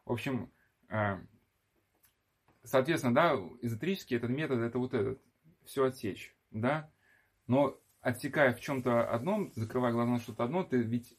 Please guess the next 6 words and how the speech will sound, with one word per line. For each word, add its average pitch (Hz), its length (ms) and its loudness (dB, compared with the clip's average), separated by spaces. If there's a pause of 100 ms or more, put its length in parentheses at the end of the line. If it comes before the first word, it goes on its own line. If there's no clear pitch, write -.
(120)
дальше 123 320 0
же 120 260 2 (520)
вынужден 127 440 0
существовать 131 420 -2 (500)
в 120 100 -2
обществе, 104 420 -2